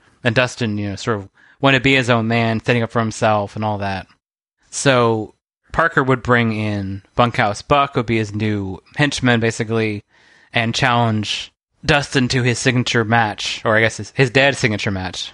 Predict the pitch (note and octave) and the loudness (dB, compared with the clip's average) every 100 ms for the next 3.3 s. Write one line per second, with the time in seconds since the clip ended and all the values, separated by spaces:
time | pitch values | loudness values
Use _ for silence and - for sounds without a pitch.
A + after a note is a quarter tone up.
0 | - - - - A#2 - - - - E3+ | -14 -10 -8 -6 -8 -10 -16 -12 -2 0
1 | - E3 D#3 - B2+ A#2+ B2+ C#3 A2+ A2+ | 2 2 2 2 0 0 -2 -2 -2 -4
2 | G#2 - G2 G2 - - - _ _ - | -4 -4 -4 -6 -8 -14 -16 _ _ -6
3 | A2 F#2+ F#2+ | -4 -4 -8